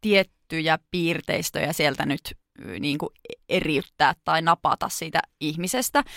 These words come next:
Ehkä just sen takia, että kun yrittää katsoa enemmän sillai niinku kokonaisuuksia. Ja jollain tasolla meidänkin suhde on reilu kahdeksan, melkein yhdeksän vuoden aikana käynyt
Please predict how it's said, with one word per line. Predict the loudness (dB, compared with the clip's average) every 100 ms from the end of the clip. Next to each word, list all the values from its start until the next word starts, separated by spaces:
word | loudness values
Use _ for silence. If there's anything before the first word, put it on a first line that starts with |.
| -16 -16 -2
Ehkä | 0 2
just | 2 2 0
sen | -2 2
takia, | 0 0 2 2
että | 2 -2
kun | -4
yrittää | -4 -4 0 2
katsoa | 2 0 -2 0
enemmän | 2 2 2 2
sillai | 0 2 2 2 -2 -14 -8
niinku | -4 -2 -2
kokonaisuuksia. | 0 2 2 2 2 0 0 -2 -2 2 4 4 0 _ -20 -20 -20 -12
Ja | -2 0
jollain | 4 4 6 4
tasolla | 2 2 2 4 4 4 0 -12 0
meidänkin | 4 4 2
suhde | 0 0 2 4
on | 4 4 0 -4 -4
reilu | 0 2 2 0
kahdeksan, | 0 0 0 -2
melkein | -2 0 -2
yhdeksän | 0 -2 -2
vuoden | 0 0 4
aikana | 2 4 4 2 2 _ 0
käynyt | 2 2 0